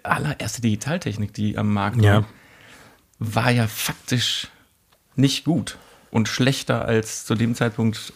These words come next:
Speaker 1: High-End Analogtechnik.
Speaker 2: Das stimmt.
Speaker 1: Technik.
Speaker 2: Waren das nicht diese, diese großen digitalen Bandmaschinen von Sony, die die damals hatten?
Speaker 1: Mu-, muss, ja, ja, klar.
Speaker 2: Ja.
Speaker 1: Das war noch nicht die,
Speaker 2: Da
Speaker 1: war,
Speaker 2: war
Speaker 1: waren
Speaker 2: nichts
Speaker 1: ja noch
Speaker 2: mit
Speaker 1: keine
Speaker 2: Festplatte oder so?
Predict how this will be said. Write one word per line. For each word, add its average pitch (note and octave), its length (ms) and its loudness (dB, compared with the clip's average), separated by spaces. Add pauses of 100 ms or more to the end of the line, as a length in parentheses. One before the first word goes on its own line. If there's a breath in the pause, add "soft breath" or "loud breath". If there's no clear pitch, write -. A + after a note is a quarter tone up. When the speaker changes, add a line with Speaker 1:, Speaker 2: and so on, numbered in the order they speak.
(100)
Speaker 1:
High-End A2+ 560 0
Analogtechnik. G#2+ 720 -2 (300)
Speaker 2:
Das B2 280 -2
stimmt. G#2+ 260 2
Speaker 1:
Technik. - 140 -8 (760 loud breath)
Speaker 2:
Waren B2 180 6
das E3+ 160 4
nicht E3 180 4
diese, A#2+ 300 6
diese G#2+ 500 4
großen C#3 680 4 (340 soft breath)
digitalen C3 640 4
Bandmaschinen D3+ 720 2
von B2+ 180 2
Sony, D#3 480 2
die C#3 100 0
die C#3 240 -2 (600)
damals B2 400 0
hatten? D3+ 260 -6 (100)
Speaker 1:
Mu-, C#3+ 200 6 (100)
muss, C3 340 4
ja, G#2+ 80 2
ja, G#2 120 4
klar. G#2+ 280 0
Speaker 2:
Ja. G#2 280 6 (260)
Speaker 1:
Das G2 140 -6
war G#2+ 100 0
noch A2 100 2
nicht A2 320 -2
die, G#2+ 300 0
Speaker 2:
Da G#2 100 4
Speaker 1:
war, G2 100 6
Speaker 2:
war G2+ 80 6
Speaker 1:
waren A2 80 6
Speaker 2:
nichts G#2+ 100 6
Speaker 1:
ja A2 80 6
noch A2 80 4
Speaker 2:
mit - 80 -6
Speaker 1:
keine G#2+ 180 4
Speaker 2:
Festplatte A#2 720 4
oder G#2+ 160 4
so? G#2+ 140 2